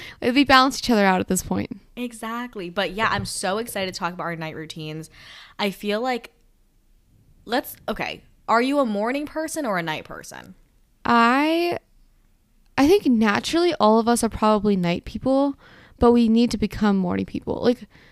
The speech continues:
Speaker 1: and maybe that's just, like, too vague, but, like, I think that I'm a morning person now only because I've implemented my morning routine and made it a habit for me to, like, wanna get up at this point. But
Speaker 2: Got it.
Speaker 1: at the end of the day, I'd love to f-,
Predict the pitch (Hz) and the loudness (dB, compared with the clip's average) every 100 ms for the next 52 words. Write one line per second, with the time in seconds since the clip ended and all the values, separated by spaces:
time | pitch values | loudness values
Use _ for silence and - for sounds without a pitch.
0 | _ - 254 285 294 277 247 220 - 226 | _ -2 2 6 4 4 0 -2 0 0
1 | 190 196 214 214 233 214 226 254 240 196 | 2 0 0 0 2 2 2 2 2 4
2 | 202 214 196 208 214 226 240 240 247 254 | 4 4 4 2 2 0 0 0 2 0
3 | - 220 220 220 220 208 202 202 196 202 | 0 2 2 0 -2 0 0 0 -4 -4
4 | 220 202 214 208 214 202 190 185 190 202 | -4 0 2 2 2 2 2 4 2 2
5 | 220 - 240 240 233 - - - 214 202 | 0 0 2 4 2 -4 -14 -4 -2 -2
6 | 196 190 196 196 214 240 240 - 220 208 | -4 -6 -4 -2 -2 -2 -6 -8 -4 -2
7 | 208 196 196 190 190 190 190 202 - 190 | -2 -4 -8 -6 -6 -4 -6 -6 -8 -10
8 | - - - - - - _ _ _ _ | -10 -12 -14 -16 -20 -20 _ _ _ _
9 | - 233 208 - - 156 139 85 240 277 | 2 4 4 2 -4 -8 -8 -6 -2 2
10 | 302 277 233 233 247 262 247 | 2 2 2 4 2 0 -4